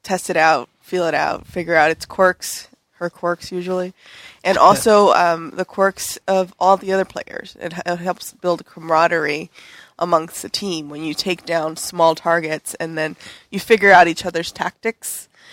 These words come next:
Speaker 1: and how each other, how each of the characters work. And then by the end of it, you're like a well-oiled machine. You can take on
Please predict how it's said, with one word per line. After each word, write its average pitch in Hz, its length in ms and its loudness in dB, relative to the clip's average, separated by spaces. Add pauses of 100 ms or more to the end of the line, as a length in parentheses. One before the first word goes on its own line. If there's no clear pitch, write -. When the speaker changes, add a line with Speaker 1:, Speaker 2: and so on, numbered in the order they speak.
(220)
Speaker 1:
and 165 220 0
how 175 260 2
each 175 180 -8
other, 165 260 -8 (440)
how 190 160 2
each 165 220 -4
of 185 60 -6
the 175 80 -12
characters 170 480 -6
work. 180 380 -4 (480)
And 190 160 -2
then 175 240 2
by 175 160 8
the 170 140 -2
end 226 180 2
of 160 100 -2
it, 139 240 0 (320)
you're 185 180 2
like 170 160 4
a 165 40 -6
well-oiled 151 760 -2
machine. 165 340 -8
You 165 140 -8
can 165 100 -8
take 160 220 -10
on 131 480 -8